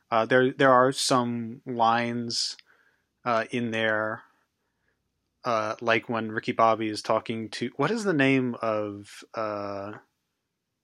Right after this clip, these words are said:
Sacha Baron Cohen's character?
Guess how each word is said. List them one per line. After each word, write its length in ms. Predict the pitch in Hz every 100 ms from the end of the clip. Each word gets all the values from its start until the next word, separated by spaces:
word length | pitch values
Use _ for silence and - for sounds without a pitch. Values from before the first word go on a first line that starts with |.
| _ _ _ _ _ _ _ _ _ _ -
Sacha 640 | - - 131 117 127 113
Baron 340 | 110 120 110 107
Cohen's 500 | - 117 110 107 101
character? 800 | - - 104 101 - 113 120 135